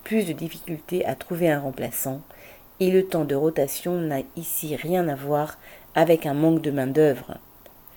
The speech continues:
Ce qui est en cause est la courte durée de l'emploi et le faible niveau de rémunération. Quant au secteur des ehpad et de l'aide à la personne, lui aussi en tension, entre guillemets,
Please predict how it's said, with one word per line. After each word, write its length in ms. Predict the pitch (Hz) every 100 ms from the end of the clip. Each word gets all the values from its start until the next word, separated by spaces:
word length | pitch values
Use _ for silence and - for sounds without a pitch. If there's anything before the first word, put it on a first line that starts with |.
| - - - -
Ce 140 | -
qui 240 | 156 -
est 120 | 123 131
en 80 |
cause 480 | 123 - 151 160 165 - -
est 100 | 175
la 140 | 139
courte 380 | 123 - 208 190
durée 320 | 190 165 170
de 80 | 175
l'emploi 560 | 165 135 - 143 135 160 - - - -
et 100 | -
le 100 | 202
faible 380 | 156 - 175 190
niveau 300 | 196 180 175
de 80 | 180
rémunération. 840 | 185 170 156 147 127 113 - - - - - - - - - - - - - - - - - - -
Quant 140 | - 185
au 60 |
secteur 400 | 190 214 208 240
des 240 | 196 165 165
ehpad 380 | 160 156 139 135
et 40 |
de 120 | 139
l'aide 200 | 147 156
à 40 | 143
la 100 | 123
personne, 640 | - - - 170 196 190 - - -
lui 240 | 156 151
aussi 400 | 139 135 - - -
en 120 | 120
tension, 440 | - 123 - 226
entre 200 | 214 -
guillemets, 360 | 127 139 165